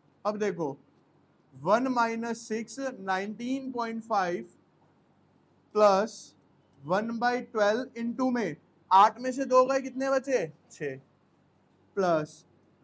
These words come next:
वन बाई ट्वेल्व into में फिर से आठ में से दो गए, कितने बचे? छः, प्लस वन बाई ट्वेल्व into में आठ में से दो गए, कितने बचे? छः।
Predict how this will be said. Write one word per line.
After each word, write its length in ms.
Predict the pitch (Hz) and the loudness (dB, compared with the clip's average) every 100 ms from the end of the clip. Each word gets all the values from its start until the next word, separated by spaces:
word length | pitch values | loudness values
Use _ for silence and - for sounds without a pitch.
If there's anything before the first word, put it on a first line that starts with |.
| _ | _
वन 380 | 131 170 226 233 | -4 -2 -2 -2
बाई 220 | 247 254 | 0 0
ट्वेल्व 380 | 254 240 233 247 - | -2 0 0 0 -2
into 260 | 226 226 240 | -8 -8 -6
में 200 | 240 208 | -4 -4
फिर 180 | 185 214 | -4 -6
से 140 | 208 | -2
आठ 260 | 269 247 247 | 0 0 -2
में 100 | 254 | -6
से 120 | 254 | -6
दो 180 | 254 254 | 2 2
गए, 160 | 254 254 | 2 -2
कितने 300 | 254 247 269 | -6 -6 -4
बचे? 360 | 269 269 254 190 | -2 -2 -4 -6
छः, 340 | - 196 156 151 _ _ _ _ _ _ _ | -6 -6 -6 -10 _ _ _ _ _ _ _
प्लस 520 | 208 196 175 165 - 160 | -2 0 0 -4 -14 -12
वन 340 | 147 202 233 | -6 -6 -4
बाई 220 | 240 247 247 | -2 -2 -2
ट्वेल्व 440 | 247 233 240 294 294 _ _ _ | -4 -2 -2 -4 -8 _ _ _
into 340 | 214 214 220 247 | -4 -4 -6 -6
में 80 | 254 | -4
आठ 220 | 226 220 | -4 -4
में 120 | 247 | -8
से 120 | 247 254 | -8 -6
दो 180 | 240 240 | -4 -4
गए, 140 | 254 | -4
कितने 280 | 247 247 254 | -8 -8 -2
बचे? 340 | 254 254 214 | -2 -2 -6
छः। 320 | 156 - 131 | -6 -10 -14